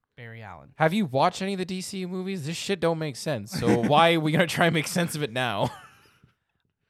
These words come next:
Speaker 2: Am I
Speaker 1: So my
Speaker 2: wrong? <laughs>
Speaker 1: so what you're saying is my point still stands. From a
Speaker 2: Agreed.
Speaker 1: normal, from a normal person watching this perspective.
Speaker 2: Yeah, you're thinking George Clooney's Batman.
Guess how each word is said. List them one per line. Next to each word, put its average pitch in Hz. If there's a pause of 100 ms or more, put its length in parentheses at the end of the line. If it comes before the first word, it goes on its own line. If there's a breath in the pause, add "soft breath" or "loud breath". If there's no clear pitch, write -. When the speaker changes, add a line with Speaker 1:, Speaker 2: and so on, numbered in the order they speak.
(1700)
Speaker 2:
Am 123
I 196
Speaker 1:
So 262
my 233
Speaker 2:
wrong? 196
<laughs> 494
Speaker 1:
so 508
what 285
you're 294
saying 294
is 226
my 214
point 190
still 160
stands. 131
From 202
a 208
Speaker 2:
Agreed. 208
Speaker 1:
normal, 226 (100)
from 220
a 220
normal 233
person 214
watching 180
this 180
perspective. 165
Speaker 2:
Yeah, 175
you're 120
thinking 143
George 127
Clooney's 127
Batman. 127